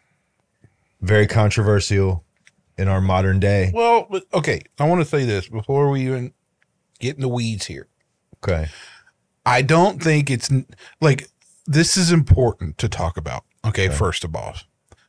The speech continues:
Speaker 2: but we need to ask the question is, why is it, or is it even so? But, but we're gonna talk about personal identity, and philosophically, this is a convoluted and complex question.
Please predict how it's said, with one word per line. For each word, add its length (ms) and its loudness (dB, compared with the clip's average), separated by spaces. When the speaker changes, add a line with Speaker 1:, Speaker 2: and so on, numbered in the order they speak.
Speaker 2:
but 320 2
we 120 4
need 160 4
to 100 4
ask 360 0
the 120 -6
question 420 0
is, 340 -4
why 220 0
is 280 -2
it, 80 -8
or 240 -2
is 180 -2
it 100 -2
even 380 -4
so? 240 -2
But, 280 0
but 240 0
we're 160 -2
gonna 140 4
talk 200 2
about 280 0
personal 500 0
identity, 460 -2
and 160 -4
philosophically, 960 2
this 260 0
is 180 0
a 640 0
convoluted 1000 4
and 260 -2
complex 680 -2
question. 580 -8